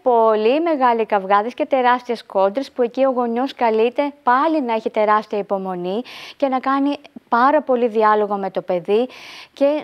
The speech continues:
να συζητάει ακριβώς για το τι αισθάνεται, τι το προβληματίζει το-, τον κάθε έφηβο, να είναι κοντά του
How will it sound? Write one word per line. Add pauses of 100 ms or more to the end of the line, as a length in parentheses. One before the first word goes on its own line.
να
συζητάει
ακριβώς
για
το
τι
αισθάνεται,
τι
το
προβληματίζει
το-, (180)
τον
κάθε
έφηβο,
να
είναι
κοντά
του